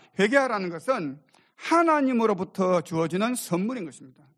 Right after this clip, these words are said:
여러분, 회개하라는 말을요, 회-, 성경에서 회개하라는 말이 나오면 정죄하는 뜻이 아닙니다. 여러분, 이걸 아셔야 됩니다. 저 서울에 한국 가면은 "예수,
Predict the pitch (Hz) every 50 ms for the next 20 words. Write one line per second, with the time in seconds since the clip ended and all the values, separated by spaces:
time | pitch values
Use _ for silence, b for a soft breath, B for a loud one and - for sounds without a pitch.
0 | _ _ _ _ _ _ _ _ _ _ _ _ _ _ _ _ _ - 175 190
1 | 202 160 127 - - 175 220 254 294 320 302 294 269 233 208 175 160 156 156 175
2 | 202 226 214 - 165 b b b b b b b b b - 214 269 311 269 -
3 | - - - 202 202 196 214 196 170 - - 156 135 - 147 160 170 202 214 190
4 | 196 196 180 170 156 139 143 147 139 139 135 139 139 135 127 - - - 160 156
5 | 196 226 233 233 226 - 247 240 233 226 226 226 - _ _ _ _ _ _ _
6 | _ _ _ _ - - - - 190 190 202 185 175 165 - - 214 156 - 208
7 | 139 131 139 127 135 151 - 147 147 165 160 139 135 139 143 143 165 - - 139
8 | 143 170 160 151 135 139 131 165 180 196 202 190 _ _ _ _ _ _ _ _
9 | _ _ _ _ _ _ _ _ _ _ - 170 156 151 - - 165 165 185 185
10 | 185 170 151 139 - - 196 175 160 - - 170 165 160 156 160 156 147 - _
11 | _ _ _ _ _ _ _ _ _ _ _ _ _ _ _ _ _ _ _ _
12 | _ _ _ _ _ _ B B B B B B B B B B B 180 202 277
13 | 320 339 339 - 381